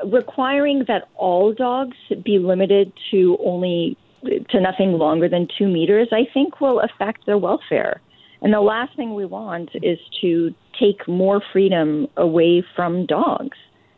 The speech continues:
They don't have enough <laughs> as it is, if you ask me. And if you ask many dog guardians out there.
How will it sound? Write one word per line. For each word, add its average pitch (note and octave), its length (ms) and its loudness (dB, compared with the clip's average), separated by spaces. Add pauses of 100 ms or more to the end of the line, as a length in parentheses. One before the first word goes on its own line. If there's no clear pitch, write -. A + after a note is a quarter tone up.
(160)
They F#3 100 4
don't B3+ 200 0
have B3 160 -2
enough A3 260 -2
<laughs> - 160 -10
as A3 120 2
it B3+ 140 2
is, F3 200 -4
if - 160 -10
you E3+ 120 2
ask D#3+ 240 -4
me. G3 180 0
And A3 80 2
if G3+ 140 0
you G3+ 100 4
ask G#3 220 -2 (380)
many A3+ 380 0
dog D3 260 -4
guardians - 500 -8
out - 180 -2
there. - 300 -6